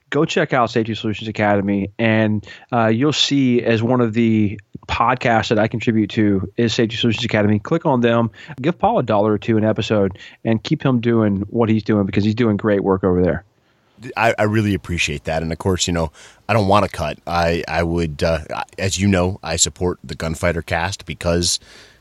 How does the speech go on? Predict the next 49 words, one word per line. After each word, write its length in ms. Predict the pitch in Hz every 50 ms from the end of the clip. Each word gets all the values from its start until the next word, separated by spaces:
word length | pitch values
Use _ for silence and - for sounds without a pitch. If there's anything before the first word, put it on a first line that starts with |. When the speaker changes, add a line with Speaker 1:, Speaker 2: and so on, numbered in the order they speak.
| _ _ -
Speaker 2:
Gunfighter 420 | - 101 104 - 90 76 - -
Cast, 340 | - - 60 - - - -
because 240 | - - 82 73 76
I've 80 | 69
been 120 | 71 71 80
listening 340 | 87 - - 95 85 80
to 140 | 76 - 82
your 220 | 80 80 80 87 82
show 260 | - - 92 90 90
for 160 | - - 90
years, 540 | 80 76 76 87 104 110 85 69 71 - 82
and 140 | 80 73 76
we've 140 | 80 76
been 120 | 67 76 71
doing 260 | 78 82 80 78 73
lots 220 | 76 76 76 -
of 80 | - 82
work 140 | 80 78 76
together 260 | - - 82 78 78
in 80 | 78 73
the 100 | 78 78
industry, 400 | 78 78 78 - - 80 78 78
and, 160 | 76 76 - - - - - - -
and 120 | - 78 78
I 60 | 76
appreciate 520 | 73 - 82 80 78 - 73 64 62 60
it. 100 | 58 -
And 120 | - 67 -
so, 260 | - 76 71 69 - - - - - - _ -
uh, 380 | 57 67 69 71 65 57 57 -
I'm 100 | - 85
pretty 200 | 90 - 120 117
flattered 440 | 107 - 90 80 71 73 73 76 71
that 140 | 71 69 - - - 82 90 73
you 200 | 65 76 82 78
would 120 | 80 78
even 280 | 78 76 67 76 73 71
suggest 380 | - 76 69 73 76 71 -
your 80 | - 71
folks 220 | - 76 71 -
come 120 | - 90 82
over 140 | 76 69 76
and 100 | 73 -
check 140 | 76 71
it 80 | 71 71
out. 240 | 69 69 - - -
So 100 | - 71
thank 240 | - 80 80 - -
you. 120 | 71 71